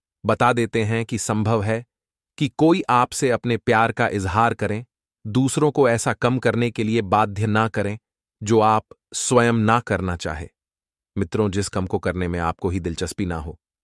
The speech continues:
वही कम। यदि आप लोगों से करवाएंगे, तो मित्रों, मुमकिन है कि आपको विरोध का सामना करना पड़े।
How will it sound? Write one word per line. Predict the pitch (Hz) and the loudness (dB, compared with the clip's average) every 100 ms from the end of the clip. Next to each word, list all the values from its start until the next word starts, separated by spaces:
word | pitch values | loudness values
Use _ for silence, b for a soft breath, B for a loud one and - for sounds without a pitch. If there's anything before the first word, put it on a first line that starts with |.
| _ - | _ -4
वही | 101 92 | -2 -2
कम। | - 107 _ _ _ _ _ _ 135 | -8 -16 _ _ _ _ _ _ 2
यदि | 143 | 4
आप | 123 143 | 6 6
लोगों | 147 135 | 4 4
से | 131 147 | 2 2
करवाएंगे, | 107 104 113 120 117 107 | 2 4 4 2 0 0
तो | 101 | -2
मित्रों, | 95 113 | -2 0
मुमकिन | 104 95 92 104 | 0 0 -2 -2
है | 82 90 | -2 -4
कि | 92 90 | -4 -2
आपको | 82 - 90 | -2 -4 -4
विरोध | 87 90 90 | -2 -2 -4
का | 95 | -6
सामना | - 82 85 82 | -4 -4 -4 -6
करना | 80 76 | -8 -10
पड़े। | 71 69 62 | -10 -12 -14